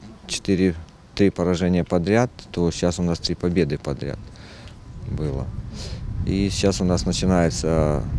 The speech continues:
осенью у нас две игры первого круга. То есть с весны перенесли на осень. Да, следующая игра у нас в Полтаве, это Д Ф С Ш А имени Гарпенко. Играем. Команда находится, младшая находится сейчас на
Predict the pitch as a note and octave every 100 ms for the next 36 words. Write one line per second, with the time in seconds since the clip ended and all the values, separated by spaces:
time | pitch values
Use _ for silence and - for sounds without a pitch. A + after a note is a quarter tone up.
0 | - - F#2+ F2 F2 E2 E2+ E2+ E2 -
1 | - F#2+ F2+ F2 G#2 A2+ G2 - - F2+
2 | F2 E2+ - E2 C#2+ C#2 - - - -
3 | - E2 - - - F2 - A2+ - D#2+
4 | E2 - E2+ E2+ E2+ D2+ - - - -
5 | - - - - - - - - - -
6 | F2 - - - F#2+ F2+ G#2+ G2 - F#2+
7 | F#2+ F2+ F2+ E2+ F#2 F#2 - A2+ G#2 E2
8 | E2+ D#2 D2 C#2+ D2+ - - - - -
9 | - D#2+ F2 D#2 F2 - E2 E2 E2+ F#2+
10 | - C#3 C3 - G#2+ - - - - -
11 | G2 F#2+ F2+ D#2+ F#2+ G2 F#2 E2 D#2+ E2
12 | D#2+ D#2 E2 E2 E2 D2 D#2 D2 - D2
13 | - C#2+ D2+ C#2+ - D#2 C#2+